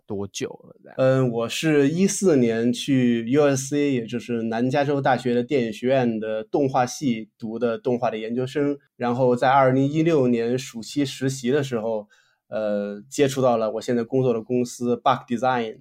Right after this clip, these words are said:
Speaker 2: 然后我在那儿实习了三个月。二零一七年毕业之后，我就回到了 Bug 工作，然后到现在已经是第六年了，应该。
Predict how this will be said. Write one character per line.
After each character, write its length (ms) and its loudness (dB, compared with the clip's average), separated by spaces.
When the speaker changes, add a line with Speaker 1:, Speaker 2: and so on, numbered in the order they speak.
Speaker 2:
然 140 -12
后 40 -10
我 140 -6
在 120 -4
那 120 0
儿 80 0
实 260 -6
习 200 -6
了 340 0
三 240 0
个 100 4
月。 300 2
二 140 4
零 160 4
一 160 -2
七 200 -2
年 280 4
毕 80 2
业 160 4
之 160 -4
后， 260 2
我 160 -4
就 320 -4
回 220 -8
到 120 0
了 160 0
Bug 300 0
工 200 0
作， 280 -6
然 160 -6
后 240 -6
到 180 -6
现 240 -6
在 320 -4
已 100 -8
经 180 -4
是 400 -6
第 680 -8
六 280 -2
年 200 -10
了， 220 -20
应 120 -18
该。 200 -16